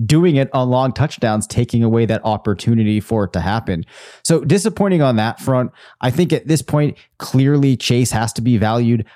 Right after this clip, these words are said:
above Higgins. I think that Chase heading into next year in redraft is gonna be one of the top guys,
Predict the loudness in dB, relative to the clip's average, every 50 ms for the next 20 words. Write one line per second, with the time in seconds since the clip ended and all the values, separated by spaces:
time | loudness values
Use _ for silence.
0 | _ _ _ -6 -6 -4 -4 -4 -4 -2 -2 -4 -4 -2 0 0 2 2 2 2
1 | 2 2 0 -2 -8 -18 -12 _ -4 -2 0 -2 -2 0 -4 -4 -2 -2 0 0
2 | 0 2 2 2 2 4 4 2 2 2 2 2 2 2 0 -2 -2 -2 0 2
3 | 2 2 2 0 0 2 2 2 2 2 2 0 0 -2 -4 -10 -20 -20 _ _
4 | _ _ -2 -2 0 2 2 2 2 2 2 2 2 2 2 0 -2 -8 -16 _
5 | -6 -2 -2 0 0 -2 0 0 -2 -2 0 -2 -2 -2 -4 -4 -4 -2 0 0
6 | -2 -2 -4